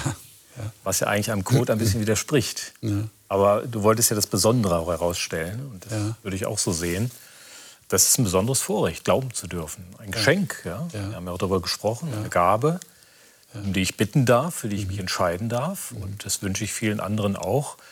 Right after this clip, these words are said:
Speaker 2: Ich habe so ein bisschen ein Beispiel vor Augen. Claude Atherley, Pilot der Enola Gay, das heißt Kommandant der Enola Gay, dieses Flugzeugs, das auch die Atombombe nach Nagasaki und, äh, Hiroshima gebracht hat.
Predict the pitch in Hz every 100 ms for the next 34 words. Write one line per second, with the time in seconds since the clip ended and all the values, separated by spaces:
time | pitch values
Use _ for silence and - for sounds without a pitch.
0 | - - - - 104 - 104 107 - 104
1 | 95 90 107 - 147 - 127 104 113 117
2 | 107 - 101 113 110 120 131 127 131 147
3 | 135 - - - _ - 101 101 127 -
4 | 104 104 98 98 95 95 107 139 147 113
5 | 98 101 - 104 95 92 151 170 101 101
6 | 92 87 87 90 117 101 90 - 127 -
7 | 117 110 - 98 101 - 101 104 98 123
8 | 123 95 90 92 - - - - - 98
9 | 87 104 101 92 104 113 101 92 87 -
10 | 92 87 113 - 107 90 87 85 90 -
11 | 110 -